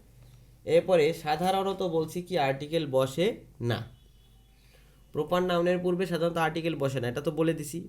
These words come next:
তারপরে হচ্ছে আমরা বলছি যে প্রপার নাউন সেন্টেন্সে কীভাবে বসবে? প্রপার নাউন সেন্টেন্সে ক্যাপিটাল লেটার হয়, যেখানে বসুক না কেন। একটা সেন্টেন্সের শেষেও যদি প্রপার নাউন থাকে, সে বড় হাতের অক্ষর দিয়ে শুরু হবে।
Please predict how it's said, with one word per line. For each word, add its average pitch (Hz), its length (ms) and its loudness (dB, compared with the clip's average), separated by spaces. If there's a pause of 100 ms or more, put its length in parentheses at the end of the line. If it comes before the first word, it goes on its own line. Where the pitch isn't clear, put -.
তারপরে 165 380 2
হচ্ছে 180 260 -2
আমরা 156 200 -2
বলছি 147 320 -4
যে 156 200 -4 (680)
প্রপার 180 320 4
নাউন 170 320 2
সেন্টেন্সে 170 520 -2
কীভাবে 175 360 2
বসবে? 170 380 2 (640)
প্রপার 147 300 2
নাউন 156 260 2
সেন্টেন্সে 143 680 -2 (920)
ক্যাপিটাল 165 400 2
লেটার 110 280 0
হয়, 104 140 -2
যেখানে 196 500 4
বসুক 110 300 -4
না 107 100 -8
কেন। 90 200 -8 (400)
একটা 170 300 -2
সেন্টেন্সের 175 500 2
শেষেও 180 360 2
যদি 190 160 4
প্রপার 180 300 -2
নাউন 190 200 0
থাকে, 135 220 0
সে 175 320 2 (140)
বড় 151 240 4
হাতের 160 280 2
অক্ষর 151 300 0
দিয়ে 175 200 2
শুরু 180 240 2
হবে। 104 160 0